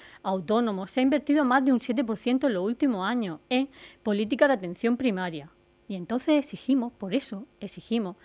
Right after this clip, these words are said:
que para que podamos afrontar esta crisis con la máxima garantía, se habilite un fondo justo que compense a las cuatro regiones que están peor financiadas, entre las que se encuentra nuestra región, la región de Murcia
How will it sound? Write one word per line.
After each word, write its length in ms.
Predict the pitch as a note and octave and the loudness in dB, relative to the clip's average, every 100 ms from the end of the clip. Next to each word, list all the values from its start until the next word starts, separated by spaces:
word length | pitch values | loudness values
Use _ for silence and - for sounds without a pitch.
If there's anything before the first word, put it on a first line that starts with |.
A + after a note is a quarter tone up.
| - _ | -20 _
que 100 | A#3 | -4
para 240 | G3 E3+ F#3 | -2 -4 -4
que 140 | F3+ | -10
podamos 340 | D#3+ E3 C#4+ | -8 -4 -2
afrontar 320 | E4 C#4 B3 C#4+ | -2 -2 0 0
esta 260 | C#4 B3 | 2 0
crisis 280 | G3+ B3+ D4 | 0 -2 -2
con 160 | - F#3 | 0 0
la 80 | E3 | 0
máxima 400 | G3+ - D4+ B3+ | -2 2 0 2
garantía, 640 | G#3+ F3+ F#3 A#3 G#3 F3 _ _ _ _ _ _ _ _ _ _ _ | 0 -2 -4 -2 -2 -4 _ _ _ _ _ _ _ _ _ _ _
se 160 | - | -4
habilite 600 | G3+ F#3+ A#3+ A#3+ A#3 A#3+ - - | -2 4 4 4 2 0 -2 4
un 160 | D4 | 4
fondo 520 | - D4 D4 B3 F3 - - | 6 6 6 4 0 -6 -16
justo 640 | - D4 D4 - G#3+ - - | 4 6 6 0 -2 -2 -6
que 120 | G#3+ | -8
compense 680 | F#3+ F#3+ F3+ C4 C4 C4 C4 - _ _ - | -6 -4 0 0 0 -2 -4 -8 _ _ 6
a 220 | C4+ D4+ - | 6 6 -2
las 140 | - | -10
cuatro 300 | - G#3+ B3 | -4 0 0
regiones 480 | A#3 - A#3 A3 A3 | -2 -6 -4 -4 -6
que 80 | - | -10
están 320 | - G3+ A3 | -4 -4 -4
peor 200 | - F3+ | -6 -6
financiadas, 600 | - A#3+ E3+ - C#4 A3 | -4 -4 -4 -4 -2 -2
entre 340 | E3+ - F3 - | -4 -8 -10 -8
las 160 | F#3+ E3 | -10 -10
que 120 | C#3 | -12
se 120 | E3 | -12
encuentra 480 | E3 G#3+ A3+ C4 C4+ | -8 -4 -2 -2 -4
nuestra 320 | F#3 - E3 | -6 -10 -12
región, 400 | D#3+ - B3 A#3 | -10 -4 -2 -2
la 140 | G3 D#3+ | -8 -10
región 260 | - G#3 | -6 -4
de 80 | A3+ | -4
Murcia 400 | G3 G3+ A#3 | -4 -4 -4